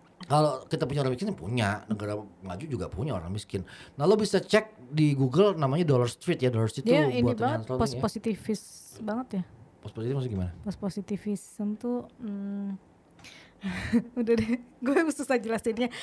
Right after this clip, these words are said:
Speaker 2: Jadi, iya, apa ya, ya dia selalu mempertanyakan gitu, fakta gitu. Bener nggak ini kayak gitu nggak
Speaker 1: Iya.
Speaker 2: faktanya? Ada,
Speaker 1: Iya.
Speaker 2: ada, pasti ada sesuatu di balik itu gitu.
Speaker 1: Iya, betul.
Speaker 2: Jadi itu nggak semuanya kayak misalnya,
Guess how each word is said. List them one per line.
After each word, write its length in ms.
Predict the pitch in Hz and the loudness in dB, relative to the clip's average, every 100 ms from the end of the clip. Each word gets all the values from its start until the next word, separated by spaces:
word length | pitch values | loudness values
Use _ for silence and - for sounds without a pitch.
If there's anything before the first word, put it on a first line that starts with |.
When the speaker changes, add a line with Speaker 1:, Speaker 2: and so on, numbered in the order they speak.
| - | -8
Speaker 2:
Jadi, 380 | - 269 370 359 - _ _ _ | 4 8 8 8 -4 _ _ _
iya, 760 | 262 269 262 262 254 254 247 254 - | 2 4 8 10 10 8 6 0 -6
apa 380 | - 277 - 262 | 0 0 2 2
ya, 240 | 233 220 233 240 | 4 2 0 -4
ya 140 | - 233 | 2 4
dia 140 | 233 339 | 6 6
selalu 260 | 320 254 | 6 4
mempertanyakan 560 | 247 240 214 254 285 254 | 2 2 2 2 2 2
gitu, 220 | 233 202 196 | 2 0 0
fakta 360 | 208 - - 196 | 0 0 0 0
gitu. 420 | 214 220 196 190 - | -2 -4 -4 -4 -8
Bener 300 | 202 202 226 | -6 -4 -2
nggak 220 | 285 277 | 0 0
ini 140 | 247 269 | 0 -2
kayak 200 | 254 214 | -4 -4
gitu 160 | 202 - | -6 -6
nggak 280 | 285 277 269 | -6 -4 -6
Speaker 1:
Iya. 100 | - 110 | -4 -4
Speaker 2:
faktanya? 420 | 101 214 220 214 214 | -2 -4 -6 -6 -8
Ada, 280 | - 202 202 | -6 -2 -2
Speaker 1:
Iya. 100 | 185 180 - | -4 -10 -14
Speaker 2:
ada, 120 | - | -10
pasti 200 | 202 220 302 | -4 0 0
ada 120 | 240 | 0
sesuatu 400 | 233 220 202 240 | 0 0 0 0
di 80 | 208 | -2
balik 320 | 196 196 196 | -2 -2 -4
itu 240 | 240 - 214 - | -6 -2 -2 -2
gitu. 340 | 92 - 95 190 - | -10 -12 -14 -16 -8
Speaker 1:
Iya, 180 | 120 - | -8 -8
betul. 340 | 120 143 - - | -6 -6 -6 -6
Speaker 2:
Jadi 180 | 208 202 | -4 -2
itu 120 | 226 | 0
nggak 180 | 269 214 | 0 0
semuanya 440 | 226 208 208 240 240 233 | 0 -2 0 0 0 -2
kayak 220 | 208 202 | -2 0
misalnya, 420 | 202 214 220 277 | 0 -4 -2 0